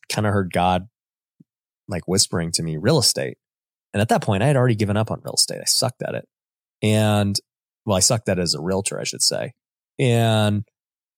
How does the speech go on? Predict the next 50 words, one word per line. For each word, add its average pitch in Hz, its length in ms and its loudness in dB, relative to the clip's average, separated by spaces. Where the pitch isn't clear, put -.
then 113 180 2
I 127 40 4
see 123 140 2
this 104 140 2
T - 180 2
V 127 140 2
commercial 92 440 0
about 80 240 -2
real 80 140 -2
estate - 260 0
investing, 113 540 0
like, 87 280 -10
"Hey, 120 200 0
you 110 160 0
can 85 140 -4
flip 123 400 0
with 78 120 -4
no 110 180 0
money 110 220 2
down," 127 640 2
and 82 180 -4
all 104 160 -2
this 110 120 2
stuff. 101 380 2
And 113 60 -8
I'm 107 60 -4
like, 107 240 -2
"B 139 220 2
S, 92 400 2
like, 82 240 -4
I've 113 100 0
been 139 100 2
in 131 80 2
the 107 60 2
game, 101 420 0
but 123 160 -4
you 131 60 -2
can't 156 260 0
buy 104 200 2
houses 98 420 0
with - 140 -12
no 101 140 -8
money. 101 240 -4
That 107 80 0
makes 104 200 0
no 104 100 0
sense." - 420 0
And 107 640 2
sure 113 180 2
enough, 110 360 0